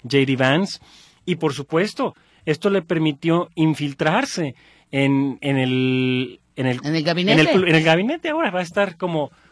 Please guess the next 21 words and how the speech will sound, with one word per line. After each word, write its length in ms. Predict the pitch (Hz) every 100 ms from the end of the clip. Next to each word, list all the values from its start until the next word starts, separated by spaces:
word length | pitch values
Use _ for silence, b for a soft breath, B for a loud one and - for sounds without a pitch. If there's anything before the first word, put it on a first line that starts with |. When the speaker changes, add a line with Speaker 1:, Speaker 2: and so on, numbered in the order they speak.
| b
Speaker 1:
como, 520 | - 147 147 143 139 -
eh, 100 | 139
secretario 720 | 117 143 139 135 156 160 165
de 340 | 147 139 131 131
Eficiencia 600 | - 135 156 156 156 147
Gubernamental, 880 | 139 131 131 131 127 123 156 214
decidiendo 520 | 180 160 156 151 160 175
en 120 | 175
qué 140 | 190
gasta 320 | 185 190 185
el 60 | 190
gobierno 460 | 180 165 170 165 180
y 80 |
en 140 | 156 139
qué 120 | 160
no, 260 | 160 165 185
en 100 | 160
dónde 220 | 156 156
se 140 | 151
hacen 220 | 156 165 135
recortes, 720 | 135 - 175 175 208 190